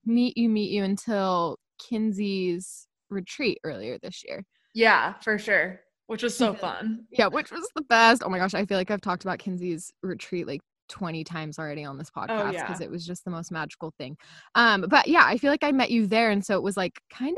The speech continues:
Speaker 1: of, I mean, it was a work retreat technically, but it was so, like, spiritual and fun that I feel like it was less talking about our businesses. So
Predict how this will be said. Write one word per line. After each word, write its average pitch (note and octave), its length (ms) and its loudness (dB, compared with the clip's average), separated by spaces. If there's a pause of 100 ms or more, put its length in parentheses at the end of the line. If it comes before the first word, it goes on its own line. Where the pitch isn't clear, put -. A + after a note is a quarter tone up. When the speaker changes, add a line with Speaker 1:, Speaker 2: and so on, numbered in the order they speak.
Speaker 1:
of, E4 160 -6
I D4+ 80 0
mean, E4+ 180 2
it A3 100 2
was C#4+ 180 2
a G#4 80 4
work B3 300 0
retreat C4+ 300 -6
technically, C4 540 -2
but A3 100 0
it G#3 80 -2
was G#3 140 -4
so, G3+ 180 0
like, B3 180 0
spiritual G3+ 760 0
and F#3 180 0
fun F3+ 420 0
that G3 120 0
I F#3 100 0
feel F#3+ 180 -4
like F3 220 -2
it F#3 100 -2
was E3+ 200 -4
less D#3+ 440 -6
talking F3+ 440 -6
about F3 240 -2
our F3 100 -4
businesses. G#3 580 -4
So C4+ 160 2